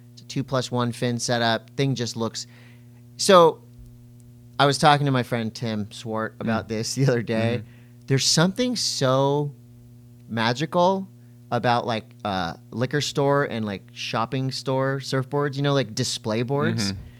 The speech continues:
Speaker 1: And if you could get your hands on a sick display board and ride it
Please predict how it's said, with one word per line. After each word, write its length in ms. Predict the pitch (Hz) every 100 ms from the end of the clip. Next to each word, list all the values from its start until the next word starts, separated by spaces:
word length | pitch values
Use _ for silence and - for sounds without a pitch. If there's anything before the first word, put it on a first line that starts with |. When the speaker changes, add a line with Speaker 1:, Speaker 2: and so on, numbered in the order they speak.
| - -
Speaker 1:
And 100 | 139
if 120 | 135
you 140 | 143 185
could 180 | 190 139
get 160 | 156
your 120 | 123
hands 300 | 127 131 139
on 120 | 127 107
a 60 |
sick 580 | - - - 131 127 - - -
display 560 | 120 - 123 127 120 123
board 440 | 131 135 147 143
and 200 | 107 101
ride 260 | 104 107 123
it 200 | 151